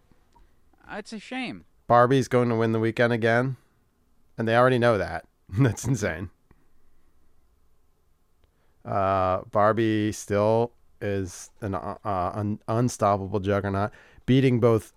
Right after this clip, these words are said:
Speaker 2: Super Mario Brothers and Top Gun Maverick to a billion dollars.
Speaker 1: Wow.
Speaker 2: Well, it will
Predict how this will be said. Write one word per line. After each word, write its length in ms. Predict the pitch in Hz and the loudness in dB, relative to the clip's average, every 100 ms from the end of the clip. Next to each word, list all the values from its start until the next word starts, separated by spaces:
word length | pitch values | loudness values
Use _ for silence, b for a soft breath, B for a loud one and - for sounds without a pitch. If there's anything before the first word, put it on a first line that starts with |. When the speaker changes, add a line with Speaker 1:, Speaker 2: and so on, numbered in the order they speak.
| - | -18
Speaker 2:
Super 300 | - - 123 | -6 -2 0
Mario 300 | 117 117 120 | 4 4 4
Brothers 440 | 110 113 113 104 - | 6 4 4 0 -2
and 320 | 117 131 127 107 | 0 2 2 2
Top 240 | 107 101 | 2 2
Gun 180 | 110 101 | 0 0
Maverick 380 | 101 101 101 - | 0 0 -2 -4
to 160 | 98 | -8
a 20 | |
billion 400 | 87 104 101 92 | -4 -4 -2 -4
dollars. 580 | 90 87 69 67 - - - - - - - | -2 -2 -2 -8 -14 -16 -16 -18 -18 -18 -18
Speaker 1:
Wow. 380 | - 85 - - | -18 -18 -20 -8
Speaker 2:
Well, 140 | 110 101 | -4 -2
it 80 | 90 | -2
will 320 | 92 82 | -4 -4